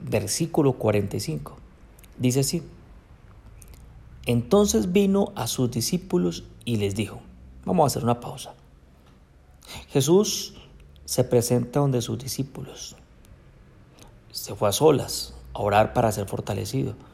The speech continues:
Y se presenta donde sus discípulos. Ellos lo ven. Imagínate la escena.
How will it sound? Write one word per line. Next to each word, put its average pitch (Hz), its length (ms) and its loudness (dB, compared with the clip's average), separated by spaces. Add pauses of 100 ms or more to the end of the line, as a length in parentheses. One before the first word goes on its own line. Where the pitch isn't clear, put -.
(1200)
Y - 80 -8
se - 140 -10
presenta 117 480 -4
donde 143 200 0
sus 117 160 -6
discípulos. - 680 -12 (1120)
Ellos 147 200 4
lo 135 200 6
ven. 107 260 4 (1120)
Imagínate 107 800 -2 (320)
la - 120 -4
escena. 117 400 -4